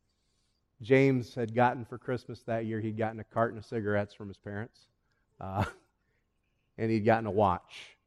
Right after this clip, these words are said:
And I got a watch that year, too. I got one of those data bank, those Casio data bank watches. Do you remember those?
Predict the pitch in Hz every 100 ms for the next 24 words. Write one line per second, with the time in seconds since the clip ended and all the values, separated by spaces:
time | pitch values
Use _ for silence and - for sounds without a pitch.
0 | _ 147 247 285 113 95 90 - 98 90
1 | 95 90 82 143 117 202 127 110 92 80
2 | _ _ - 92 117 147 139 143 156 107
3 | - 135 147 - 143 110 107 143 151 165
4 | 151 143 151 170 156 120 104 135 165 156
5 | 175